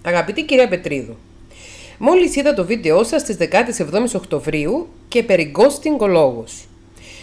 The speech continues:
Σας παρακολουθώ κάποιους μήνες τώρα και μου αρέσει η προσέγγισή σας σε θέματα σχέσεων και η ευθύτητά σας. Αν μη τι άλλο, η ευθύτητά μου είναι το χαρακτηριστικό μου.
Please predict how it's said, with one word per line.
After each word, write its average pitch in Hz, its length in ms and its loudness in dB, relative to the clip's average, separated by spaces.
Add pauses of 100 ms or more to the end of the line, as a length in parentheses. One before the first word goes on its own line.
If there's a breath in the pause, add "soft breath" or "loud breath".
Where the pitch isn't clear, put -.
(160 loud breath)
Σας 180 160 -2
παρακολουθώ 170 540 -2
κάποιους 285 360 0
μήνες 214 380 0
τώρα 151 320 2
και 269 160 -2
μου 180 100 0
αρέσει 214 280 0
η - 20 -6
προσέγγισή 185 640 -6
σας 269 180 0
σε 170 100 -6
θέματα 185 380 0
σχέσεων 294 600 -4
και 240 100 -8
η 233 60 2
ευθύτητά 160 520 -4
σας. - 440 -14 (120)
Αν 160 140 -4
μη 226 120 0
τι 180 120 -2
άλλο, 262 240 0
η 208 40 0
ευθύτητά 196 560 0
μου 254 180 6
είναι 247 200 4
το 226 100 0
χαρακτηριστικό 147 920 -4
μου. 131 100 -14